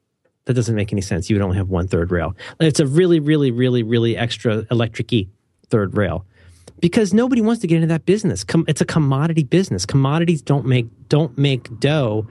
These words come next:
in the way that a really distinctive service does. But that's what made Dropbox Dropbox, I think,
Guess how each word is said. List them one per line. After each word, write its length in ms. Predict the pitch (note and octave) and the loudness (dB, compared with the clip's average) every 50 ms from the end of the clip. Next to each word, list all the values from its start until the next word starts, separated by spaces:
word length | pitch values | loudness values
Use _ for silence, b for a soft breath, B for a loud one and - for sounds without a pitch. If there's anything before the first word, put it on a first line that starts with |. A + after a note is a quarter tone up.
| B B B B B | B B B B B
in 140 | - C3+ C#3 | 2 4 4
the 80 | C3+ A#2+ | 4 2
way 260 | A#2 B2+ A#2+ A#2+ A#2 | 2 2 0 0 0
that 100 | B2 A#2+ | 0 0
a 60 | A#2+ | 0
really 240 | A#2 B2+ B2+ B2+ A#2+ | 0 2 0 0 0
distinctive 500 | A#2 A2 - - - B2 A#2 - A2 - | 0 -4 -4 -2 -2 0 0 -2 -4 -2
service 360 | - G3+ G#3 F3+ B2+ G#2 - | 0 0 0 0 -2 -6 -6
does. 280 | - G2 F2+ F2 - B B B B B | -6 -6 -6 -6 -8 B B B B B
But 340 | - A3 A#3 G3 D3 B2+ - | -2 -2 -2 0 -2 -4 -4
that's 240 | - D#3 D#3 - - | -4 -4 -4 -4 -4
what 120 | - - F#2 | -4 -4 -2
made 180 | B2+ B2+ A#2 | -4 -4 -2
Dropbox 380 | - B2+ A2 G#2+ - A2 G#2 G#2 | -2 -4 -4 -4 -6 -8 -10 -4
Dropbox, 480 | - F3+ F3+ E3 - - E2+ - - - - | -4 -4 -4 -4 -6 -12 -16 -16 -12 -8 -8
I 60 | A#2+ | -8
think, 420 | A#2 - G3 E3 A2+ - - _ | -4 -2 -2 -2 -2 -6 -12 _